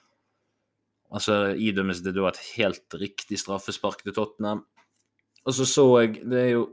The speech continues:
selvfølgelig Harry Kane som tar det for, eh, for Tottenham. Og så da tenkte jeg litt på når jeg så, når jeg så Tyskland mot, eh, mot England for noen dager siden, eller det var England-Tyskland,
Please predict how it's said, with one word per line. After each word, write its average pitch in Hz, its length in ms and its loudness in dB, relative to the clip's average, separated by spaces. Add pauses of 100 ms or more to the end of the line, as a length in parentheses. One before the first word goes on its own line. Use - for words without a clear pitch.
(300)
selvfølgelig 113 760 0
Harry 110 200 -2
Kane 110 380 -4
som - 160 -12
tar 107 240 -2
det 95 100 -10
for, 92 500 -8
eh, 87 40 -8
for 98 200 -8
Tottenham. 92 460 -10 (1200)
Og 98 80 -12
så 104 120 -8
da 98 80 -6
tenkte 95 360 -6
jeg 104 60 -2
litt 95 200 -6
på 98 80 -2
når 92 200 -4
jeg 90 80 -8
så, 92 440 -8 (880)
når 107 100 -8
jeg - 80 -6
så 110 180 -2
Tyskland 85 760 -4 (220)
mot, 90 680 -14
eh, 87 240 -8 (240)
mot 92 180 -10
England 82 500 -4 (1500)
for 82 120 -12
noen 87 180 -6
dager 87 260 0
siden, 82 280 -8
eller 82 180 -8
det - 20 -6
var 85 140 -4
England-Tyskland, 82 760 -4